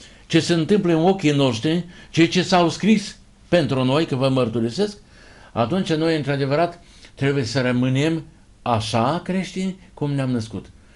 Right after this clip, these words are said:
Și Apostolul Pavel spune: „Rămâneți în credința părintească, nu vă schimbați.” Și credința noastră părintească este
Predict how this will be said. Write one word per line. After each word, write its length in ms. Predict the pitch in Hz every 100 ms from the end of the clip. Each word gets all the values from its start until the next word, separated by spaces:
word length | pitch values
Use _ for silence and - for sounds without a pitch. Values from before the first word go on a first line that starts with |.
| -
Și 120 | 127
Apostolul 400 | 113 170 170 143
Pavel 200 | 147 139
spune: 220 | 113 120
„Rămâneți 440 | 110 120 143 170 123
în 60 |
credința 500 | 113 107 104 98 98
părintească, 680 | 95 92 85 80 73 71 101
nu 140 | 120 -
vă 60 | 71
schimbați.” 600 | - 57 53 - - - - _ _ - - - -
Și 80 | -
credința 420 | 123 165 196 185
noastră 260 | 185 -
părintească 440 | 156 147 175 170 165
este 320 | 156 156